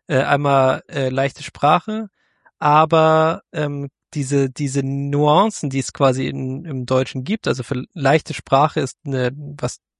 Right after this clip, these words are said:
ganz Konkretes, also es ist quasi, äh, standardisiert in Deutschland, was das bedeutet und welche, wie man bestimmte Sachen sagt. Und, äh, diese K I, dieses Modell, was, was die, äh, Doktor Professor Kamal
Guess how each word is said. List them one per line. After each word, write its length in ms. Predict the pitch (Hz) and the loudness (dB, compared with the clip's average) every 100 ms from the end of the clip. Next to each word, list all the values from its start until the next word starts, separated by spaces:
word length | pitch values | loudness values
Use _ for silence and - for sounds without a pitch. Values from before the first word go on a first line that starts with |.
| _ | _
ganz 200 | 147 147 | 0 2
Konkretes, 520 | - 127 160 214 202 | -2 0 2 2 2
also 80 | 139 | -2
es 60 | 123 | -4
ist 60 | - | -2
quasi, 420 | 131 123 123 123 _ _ _ _ | -2 0 -4 -6 _ _ _ _
äh, 180 | 147 127 | -2 0
standardisiert 640 | - 135 127 120 139 226 | 0 0 0 0 2 0
in 80 | 190 | 2
Deutschland, 500 | 156 156 - 147 147 | 2 2 0 -2 2
was 140 | 139 - | -2 -2
das 120 | 127 | -6
bedeutet 560 | - 139 156 196 151 | -2 2 4 2 -2
und 140 | 131 120 | -2 -2
welche, 320 | 117 131 160 - _ | -2 -4 -4 -14 _
wie 300 | 143 139 143 | -4 -4 0
man 200 | 135 127 | 0 0
bestimmte 380 | 135 147 127 123 | -2 -4 -6 0
Sachen 300 | 123 131 123 | 0 0 0
sagt. 400 | 147 202 - - _ _ _ _ | 2 2 -2 -16 _ _ _ _
Und, 420 | 160 151 147 - | 2 4 2 -2
äh, 360 | 147 139 135 131 | 0 2 2 0
diese 640 | 127 135 131 127 123 123 127 | -2 -2 0 2 2 0 -2
K 140 | - 143 | -2 0
I, 320 | 180 202 185 | 2 0 0
dieses 320 | 139 127 - | -4 -6 -2
Modell, 380 | 127 123 147 170 | -2 2 4 4
was, 320 | 151 - - _ | 0 -2 -12 _
was 320 | 135 - - | -6 -6 -10
die, 460 | 147 135 135 135 135 | -4 -2 0 0 0
äh, 320 | 135 131 135 _ _ _ _ _ _ _ _ | 0 -2 -4 _ _ _ _ _ _ _ _
Doktor 420 | 151 147 156 - | -2 0 -2 -6
Professor 460 | - 143 151 - 151 | -6 0 0 2 0
Kamal 600 | - 151 147 151 151 | 0 0 4 6 6